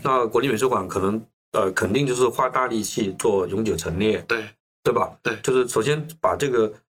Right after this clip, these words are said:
Speaker 1: 呃，成绩给装进袋子里面，
Speaker 2: 嗯。
Speaker 1: 对吧？然后美术馆有个，国立美术馆有个好处，就把这个知识民主化了。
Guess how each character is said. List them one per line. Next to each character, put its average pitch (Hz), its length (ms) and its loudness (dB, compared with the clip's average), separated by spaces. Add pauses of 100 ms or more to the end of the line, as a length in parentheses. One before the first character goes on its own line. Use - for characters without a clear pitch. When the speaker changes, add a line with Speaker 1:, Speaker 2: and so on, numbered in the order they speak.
(260)
Speaker 1:
呃， 98 260 2
成 104 340 -2
绩 143 320 0
给 87 280 0 (220)
装 135 220 0
进 143 180 -2
袋 190 180 2
子 - 100 -6
里 165 100 -8
面， 156 100 -10
Speaker 2:
嗯。 123 600 -8
Speaker 1:
对 117 100 2
吧？ 95 200 0 (300)
然 120 140 0
后 143 260 2 (300)
美 - 140 2
术 170 120 2
馆 131 180 2
有 113 100 4
个， 131 180 4
国 131 140 0
立 170 80 2
美 147 60 4
术 131 100 0
馆 120 100 4
有 120 40 -4
个 127 80 2
好 90 180 0
处， 127 140 0
就 123 100 0
把 98 140 -2
这 110 80 0
个 113 60 0
知 117 140 -2
识 120 100 -4
民 95 240 -2
主 113 160 -2
化 113 220 -2
了。 - 60 -16